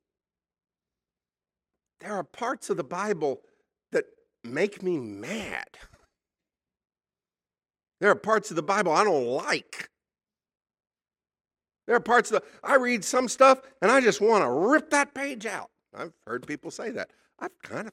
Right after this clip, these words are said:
felt that about some things. Did you know Jeremiah felt that way? Jeremiah the prophet, Holy Spirit flowing through him.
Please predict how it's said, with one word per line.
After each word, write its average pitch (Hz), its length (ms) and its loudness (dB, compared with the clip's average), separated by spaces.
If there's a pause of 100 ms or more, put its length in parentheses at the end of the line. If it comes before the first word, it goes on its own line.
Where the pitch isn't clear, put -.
felt 135 260 -10
that 220 200 -12
about 160 260 -18
some 156 240 -16
things. - 320 -20 (2250)
Did 214 80 -12
you 311 60 -6
know 339 100 -4
Jeremiah 151 600 -4
felt 175 300 -8
that 180 200 -8
way? 180 180 -10 (1500)
Jeremiah 202 480 0
the 202 80 -4
prophet, 151 500 0 (380)
Holy 190 260 -2
Spirit 190 420 0
flowing 175 360 -2
through 127 280 -8
him. 69 240 -14